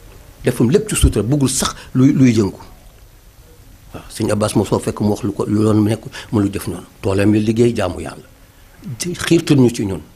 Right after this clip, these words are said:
rek, xiirtal ñu ci. Man maa ngi fàttaliku ba bâtiment bi mu nekkee fii, mu nekk ci diggu doon,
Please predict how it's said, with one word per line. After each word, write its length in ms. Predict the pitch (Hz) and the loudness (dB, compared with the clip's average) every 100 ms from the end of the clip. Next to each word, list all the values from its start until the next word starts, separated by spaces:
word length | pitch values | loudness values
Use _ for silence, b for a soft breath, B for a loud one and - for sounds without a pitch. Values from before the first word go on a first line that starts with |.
| - - - - - | -20 -20 -20 -20 -6
rek, 200 | 107 - - - - - - - - | -6 -6 -16 -20 -20 -20 -20 -20 -8
xiirtal 300 | - 117 117 | -4 0 0
ñu 60 | 104 | 0
ci. 60 | 101 | -2
Man 140 | 110 | 0
maa 120 | 120 | 2
ngi 60 | 120 | 0
fàttaliku 420 | 120 120 120 110 | -2 -4 -6 -4
ba 140 | 113 131 B B | -2 -4 B B
bâtiment 380 | - 113 127 123 | -8 -2 0 -2
bi 100 | 113 | -2
mu 100 | 117 | -2
nekkee 280 | 117 120 117 | -2 -4 -10
fii, 180 | - - _ - | -12 -20 _ -8
mu 80 | 117 | -4
nekk 140 | 120 | -4
ci 80 | 131 | -4
diggu 200 | 127 117 | -6 -4
doon, 140 | 110 | -6